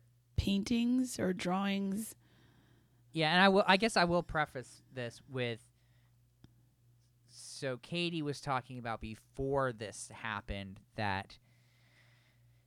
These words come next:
Speaker 2: things had been pretty heavy, a lot of heavy things going down, and so she just wanted to kinda,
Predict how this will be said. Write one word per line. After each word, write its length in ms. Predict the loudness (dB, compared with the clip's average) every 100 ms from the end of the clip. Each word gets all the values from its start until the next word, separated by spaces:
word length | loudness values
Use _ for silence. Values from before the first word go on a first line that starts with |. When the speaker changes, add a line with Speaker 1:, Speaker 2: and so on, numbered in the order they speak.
| _ _ _ _ _ -6
Speaker 2:
things 320 | -4 -4 -4
had 140 | -4
been 180 | -2 8
pretty 380 | 8 8 4 -2
heavy, 1080 | -2 0 0 0 -2 -2 -2 -4 -6 -6 -10 -20 -20 _ _ _ _ _ _ _ -14
a 40 |
lot 260 | -4 0 0
of 100 | 0
heavy 300 | -2 -2 -2
things 320 | -2 -4 -4
going 320 | -4 -4 -4
down, 480 | -4 -2 0 -2 -2
and 180 | -6 -6
so 200 | -6 -6
she 200 | -6 -8
just 240 | -8 -8
wanted 260 | -8 -6 -8
to 100 | -8
kinda, 320 | -8 -6 -6